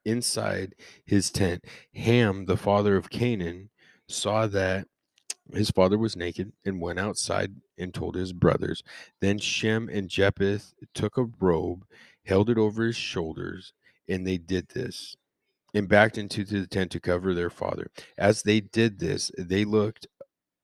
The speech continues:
they looked the other way so they would not see him naked. When Noah woke up from his stupor,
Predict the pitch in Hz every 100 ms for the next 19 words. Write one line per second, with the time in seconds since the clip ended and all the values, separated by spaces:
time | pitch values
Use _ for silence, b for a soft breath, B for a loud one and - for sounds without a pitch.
0 | _ _ _ 87 104 107 - 104 - 104
1 | 127 117 92 87 90 - 92 82 92 95
2 | 87 85 87 90 - 95 95 95 92 87
3 | 78 82 82 _ _ _ _ _ _ _
4 | _ B B B B - 101 87 87 107
5 | 104 82 98 110 117 120 - 98 101 98
6 | 101 - - 123 123 78 90